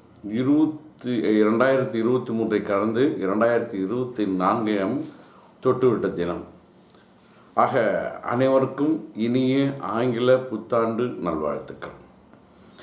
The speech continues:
இந்த புத்தாண்டுல நாம எல்லோரும் ஒரு சிறப்பான நிலையை உயர்ந்த,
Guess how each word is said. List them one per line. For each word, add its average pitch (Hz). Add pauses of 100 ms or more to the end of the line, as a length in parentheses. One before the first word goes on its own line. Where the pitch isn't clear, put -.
(120)
இந்த 180 (380)
புத்தாண்டுல 175
நாம 117
எல்லோரும் 170
ஒரு 95
சிறப்பான 190
நிலையை 117
உயர்ந்த, 104